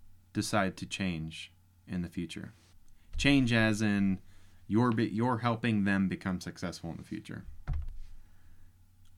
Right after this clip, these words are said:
Next question, um, that I was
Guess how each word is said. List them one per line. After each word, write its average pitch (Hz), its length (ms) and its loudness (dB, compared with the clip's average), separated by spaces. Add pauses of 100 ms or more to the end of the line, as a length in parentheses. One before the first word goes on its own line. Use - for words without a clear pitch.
(160)
Next 131 280 2
question, 131 560 0 (440)
um, 98 480 2 (840)
that 107 180 2
I 101 160 2
was 104 300 -2